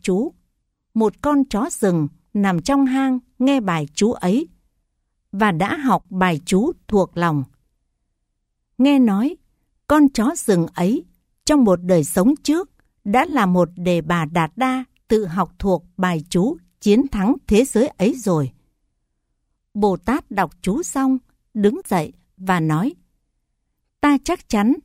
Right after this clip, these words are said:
đã học thuộc lòng bài chú này." Con chó rừng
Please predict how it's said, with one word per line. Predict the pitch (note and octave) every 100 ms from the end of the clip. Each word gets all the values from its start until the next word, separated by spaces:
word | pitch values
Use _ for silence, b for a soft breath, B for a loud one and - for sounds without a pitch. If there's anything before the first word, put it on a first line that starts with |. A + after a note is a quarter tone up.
| _
đã | G#3 C4 B3+
học | A3 - _
thuộc | A3 F#3 F#3
lòng | F#3 E3 D3+
bài | - F#3+ D#3 -
chú | F#3 C4 E4+
này." | F#3 D3 - _ _ _ _ _ _ _ _ _ _ _
Con | D4 C#4+
chó | B3 C4
rừng | F4+ A3+ F#3+